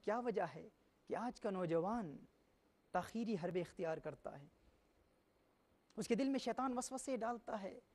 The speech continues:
"अभी तौबा नहीं करनी, बाद में कर लेना,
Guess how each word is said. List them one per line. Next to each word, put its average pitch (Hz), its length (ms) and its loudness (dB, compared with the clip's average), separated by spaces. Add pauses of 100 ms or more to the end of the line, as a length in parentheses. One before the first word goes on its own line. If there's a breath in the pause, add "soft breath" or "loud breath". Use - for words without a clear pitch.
(140)
"अभी 247 240 -4
तौबा - 320 -2
नहीं 214 240 -2
करनी, - 320 -6 (1200)
बाद 247 260 -4
में 277 120 2
कर 233 160 8
लेना, 175 280 2